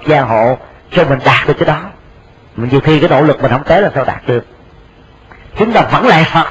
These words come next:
vẫn cầu nguyện Phật, vẫn cúng dường Phật, vẫn cầu nguyện như thông thường, nhưng mà cái nỗ lực là cái điều kiện quyết định cái thành công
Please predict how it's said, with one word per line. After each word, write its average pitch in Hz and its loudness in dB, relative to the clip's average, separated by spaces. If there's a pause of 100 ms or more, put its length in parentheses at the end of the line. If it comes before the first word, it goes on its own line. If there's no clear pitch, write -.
(600)
vẫn 160 0
cầu 156 4
nguyện 143 4
Phật, 135 -4
vẫn 170 0
cúng 294 0
dường 202 4
Phật, 160 -2 (720)
vẫn 165 0
cầu 175 4
nguyện 156 2
như 254 4
thông 214 0
thường, 143 2
nhưng 160 0
mà 139 0 (220)
cái 190 0
nỗ - 2
lực 165 4 (180)
là 165 0
cái 190 2
điều 170 4
kiện 135 0 (280)
quyết 302 2
định 139 2
cái - 0
thành 127 0
công 131 0